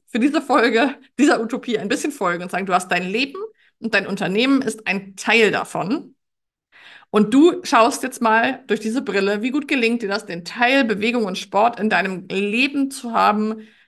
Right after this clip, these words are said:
trotz oder mit oder gerade, weil du auch als Selbstständige wirkst und als Selbstständige natürlich zum Beispiel den Vorteil haben könntest, sehr frei über deine Zeit zu gestalten.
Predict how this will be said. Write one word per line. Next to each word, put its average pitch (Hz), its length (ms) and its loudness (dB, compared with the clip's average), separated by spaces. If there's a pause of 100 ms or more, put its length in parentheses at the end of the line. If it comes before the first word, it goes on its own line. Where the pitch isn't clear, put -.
(120)
trotz - 640 -2
oder 196 260 4
mit 220 420 0
oder 202 220 2
gerade, 214 520 0
weil 233 340 2
du 214 280 -6
auch 190 420 -4 (120)
als 196 220 -4
Selbstständige 180 840 -4
wirkst 220 680 2
und 202 140 -6
als 190 200 -2
Selbstständige 220 560 0
natürlich 214 640 0 (480)
zum 359 280 2
Beispiel 220 440 0
den 175 160 -4
Vorteil 175 560 -2
haben 175 400 0
könntest, 269 720 -4
sehr 214 220 2
frei 180 320 -4
über 196 120 -6
deine 202 200 -4
Zeit 196 280 -6
zu 180 100 -14
gestalten. - 500 -12